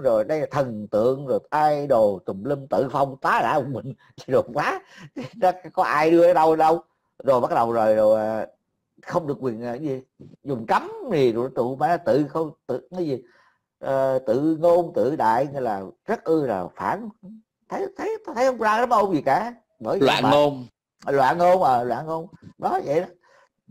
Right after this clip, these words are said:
Speaker 1: Bố biển bàn rồi đó. Bởi vì, à, tùy theo mình nói thì nói vậy thôi, chứ cô cũng có một số người thích thì quyền của họ thôi, mình không có cản. Nhưng mà đôi lúc mình cảm thấy những người đó không có xứng đáng, không, không có xứng đáng gì hết. Không có xứng đáng. Ừ.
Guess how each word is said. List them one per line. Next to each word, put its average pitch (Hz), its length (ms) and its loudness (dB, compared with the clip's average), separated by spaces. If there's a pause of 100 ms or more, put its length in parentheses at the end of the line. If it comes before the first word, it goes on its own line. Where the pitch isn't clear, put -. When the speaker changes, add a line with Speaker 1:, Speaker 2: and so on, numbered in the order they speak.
(200)
Speaker 1:
Bố 214 320 2
biển 156 300 0
bàn 123 240 2
rồi 127 80 -6
đó. 170 180 -6
Bởi 135 180 0
vì, 135 160 -2
à, 120 180 -2 (180)
tùy 131 200 2
theo 165 200 0
mình 131 200 -2
nói 185 180 2
thì 143 60 -2
nói 190 120 0
vậy 170 100 0
thôi, 156 220 -2
chứ 165 140 -6
cô 165 120 0
cũng 160 140 -10
có 196 140 -2
một 135 200 -8
số 208 180 -2
người 135 180 -4
thích 240 180 -2 (280)
thì 127 300 -8
quyền 147 240 0
của 185 100 2
họ 143 200 4
thôi, 190 200 2 (240)
mình 135 160 -12
không 170 100 -8
có 196 120 -12
cản. 147 240 -2 (360)
Nhưng 160 260 -2
mà 143 120 0
đôi 147 200 2
lúc 226 100 -4
mình 131 200 -2
cảm 151 140 -6
thấy - 140 -8
những 156 140 -10
người 120 200 -2
đó 139 180 -8
không 156 160 -10
có 165 60 -8
xứng 190 180 -12
đáng, 208 160 -4 (140)
không, 160 160 -16
không 139 160 -10
có 180 120 -6
xứng 220 100 -14
đáng 247 180 -4 (100)
gì 135 60 -8
hết. 120 60 -12 (500)
Không 160 160 -12
có 175 60 -6
xứng 190 160 -10
đáng. 202 180 -2 (760)
Ừ. 151 80 -16